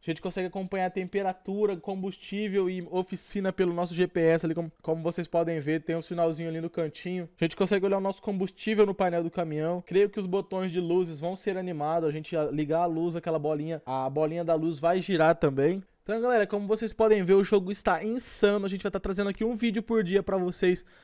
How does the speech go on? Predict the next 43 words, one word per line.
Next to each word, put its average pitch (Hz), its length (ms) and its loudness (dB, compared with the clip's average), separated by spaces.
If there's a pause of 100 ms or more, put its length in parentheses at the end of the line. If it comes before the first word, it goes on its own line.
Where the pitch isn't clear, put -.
(140)
pra 175 160 4
tá 202 160 2
falando 202 260 2
do 185 160 0
jogo. 180 340 2
Eu 185 40 0
espero 190 260 -4
de 180 120 -10
coração 240 500 -2
que 208 80 -10
vocês 208 420 -4
curtam 202 380 -4
muito 185 240 -6
o - 40 -16
conteúdo 185 360 -6
que 185 60 -12
a - 20 -8
gente 180 120 -10
vai 190 80 -8
tá 180 100 -8
trazendo 170 340 -2
agora 160 260 2
pra 160 120 0
vocês, 160 440 0
demorou? 160 320 0 (480)
Um 226 120 0
vídeo 208 240 -2
todos 226 280 2
os 220 120 0
dias, 190 280 -2
que 196 120 -8
graças 202 300 -6
a 208 80 -6
Deus 175 240 -6
o 185 40 -6
YouTube 185 280 -8
parou 175 240 -4
de 156 100 -10
boicotar 165 520 -2
o 156 40 -2
canal 156 320 -2
aí. 156 220 2
Pra - 80 -16